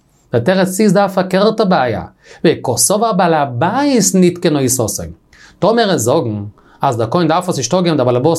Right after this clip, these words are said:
טראכטן, אה, זיי ביים עס חלה. און ער מאכט יעצט דעם טאג, נעמט ער נישט אראפ נאך אמאל חלה, וואס ער מיכל בטבלין, דער רמבם אין טבלין, דארף ער אראפ נאך אמאל חלה, נאך מאכן דעם טאג. פרעגט די גמרא, וואו אמר עס, אדם יודע שאין מפריש אין חלה קמח,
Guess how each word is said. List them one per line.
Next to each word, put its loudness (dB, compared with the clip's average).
טראכטן, -2
אה, 0
זיי -4
ביים 2
עס 0
חלה. 0
און 2
ער 2
מאכט 0
יעצט -2
דעם 2
טאג, 0
נעמט 0
ער 2
נישט 0
אראפ 0
נאך 2
אמאל 2
חלה, 0
וואס 0
ער 4
מיכל 0
בטבלין, 0
דער 2
רמבם 2
אין 0
טבלין, 0
דארף -4
ער 0
אראפ -2
נאך 0
אמאל 2
חלה, 0
נאך 0
מאכן 0
דעם 2
טאג. 0
פרעגט 2
די 4
גמרא, 2
וואו 0
אמר -2
עס, -2
אדם 0
יודע 2
שאין 0
מפריש -2
אין 0
חלה -2
קמח, -2